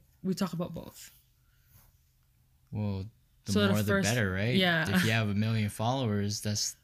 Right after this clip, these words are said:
Speaker 2: better than having zero followers. If you have, if you know two business owners, better than knowing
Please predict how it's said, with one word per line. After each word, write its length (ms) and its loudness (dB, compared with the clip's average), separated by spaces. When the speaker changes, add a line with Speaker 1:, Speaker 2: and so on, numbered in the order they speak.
Speaker 2:
better 260 -2
than 180 -6
having 460 -4
zero 320 -4
followers. 680 -6
If 180 -2
you 120 2
have, 600 -4
if 180 0
you 80 4
know 240 2
two 320 -2
business 460 0
owners, 560 -2
better 200 -6
than 400 -8
knowing 460 -6